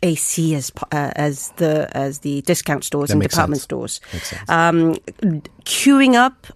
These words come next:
Speaker 1: uh, outside famous eateries during lunchtime is a no-no.
Speaker 2: Yeah.
Speaker 1: Um, <laughs> they, they, they, c-,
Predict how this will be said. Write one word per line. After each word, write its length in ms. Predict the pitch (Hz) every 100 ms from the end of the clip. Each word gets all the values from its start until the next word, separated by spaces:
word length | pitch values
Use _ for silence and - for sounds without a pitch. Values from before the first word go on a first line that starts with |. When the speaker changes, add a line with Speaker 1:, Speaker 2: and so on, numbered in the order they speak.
| -
Speaker 1:
uh, 240 | 170 170
outside 500 | - 175 - 180 170 -
famous 320 | 180 170 -
eateries 540 | 170 165 - 165 156
during 240 | - 160 160
lunchtime 480 | 214 - 214 196 -
is 280 | 151 147 -
a 60 | 160
no-no. 500 | 170 160 156 170 233 _ - 110
Speaker 2:
Yeah. 160 | 104 107
Speaker 1:
Um, 460 | 165 185 180 180 - 208
<laughs> 180 | - -
they, 560 | 254 - 185 - 208 208
they, 320 | 185 214 202 -
they, 140 | 202
c-, 80 | -